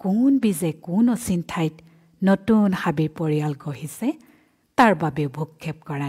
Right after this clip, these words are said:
নাই। সি ৰ'দত শিহৰণ ল'বলৈ শিকিছে, সি বিস্তাৰিত হ'বলৈ শিকিছে, সি তাৰ বীজত শিপাক লুকুৱাই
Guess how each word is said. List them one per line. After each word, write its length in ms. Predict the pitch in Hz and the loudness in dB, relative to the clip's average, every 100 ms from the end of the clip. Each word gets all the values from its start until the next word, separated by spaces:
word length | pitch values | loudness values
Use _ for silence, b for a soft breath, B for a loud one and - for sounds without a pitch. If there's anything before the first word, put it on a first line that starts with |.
| 135 | -6
নাই। 180 | 143 143 - _ _ _ _ _ _ _ _ _ - | -8 -12 -18 _ _ _ _ _ _ _ _ _ 2
সি 120 | 294 233 | 4 6
ৰ'দত 300 | 214 233 233 - | 4 2 2 0
শিহৰণ 500 | 196 - 208 202 170 156 | -4 -2 -4 -2 -2 -2
ল'বলৈ 340 | 147 151 151 143 | -2 -4 -4 -6
শিকিছে, 520 | 156 - 147 - 143 139 - _ _ _ _ _ - | -10 -10 -10 -10 -12 -14 -16 _ _ _ _ _ -10
সি 140 | 170 175 185 - - 160 | -6 -6 -8 -18 -8 0
বিস্তাৰিত 640 | 220 - - 196 165 - 156 - | 0 -2 -2 0 0 -4 -10 -8
হ'বলৈ 480 | 151 - 147 147 135 | -10 -8 -6 -6 -8
শিকিছে, 560 | - - 151 127 - 135 131 _ _ _ _ _ _ | -16 -16 -14 -14 -12 -12 -14 _ _ _ _ _ _
সি 140 | - 156 - | -8 -6 -4
তাৰ 140 | 156 143 | -6 -4
বীজত 420 | 151 - 175 170 - _ b b b b - | -8 -6 -8 -8 -12 _ b b b b 2
শিপাক 380 | 285 277 302 302 - 180 | 2 2 -2 -4 -6 0
লুকুৱাই 420 | 202 202 254 233 | 0 0 -2 0